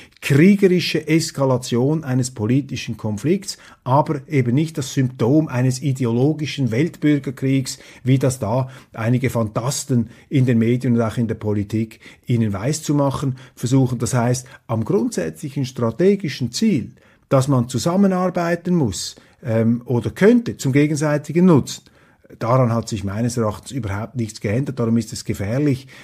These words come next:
ähm, überhaupt, ähm, mit dieser Haltung sich der Sache zuzuwenden. Ja, Putin will ja sowieso nicht verhandeln.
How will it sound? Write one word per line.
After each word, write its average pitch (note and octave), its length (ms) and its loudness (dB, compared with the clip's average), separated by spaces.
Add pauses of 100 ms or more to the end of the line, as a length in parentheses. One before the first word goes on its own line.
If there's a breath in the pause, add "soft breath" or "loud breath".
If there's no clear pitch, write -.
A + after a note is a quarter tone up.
(140 loud breath)
ähm, A#2 280 0
überhaupt, A2+ 600 -4 (260 loud breath)
ähm, - 200 -20 (100)
mit B2+ 220 0
dieser G#2+ 280 -2
Haltung E3 600 0 (160 soft breath)
sich D#3 240 0
der D#3 100 0
Sache D3+ 360 0
zuzuwenden. D3 600 2
Ja, D3+ 100 6
Putin D3+ 420 2
will A#2 120 0
ja G#2+ 80 -4
sowieso G2+ 380 -4
nicht G#2+ 220 -4
verhandeln. G2+ 440 -4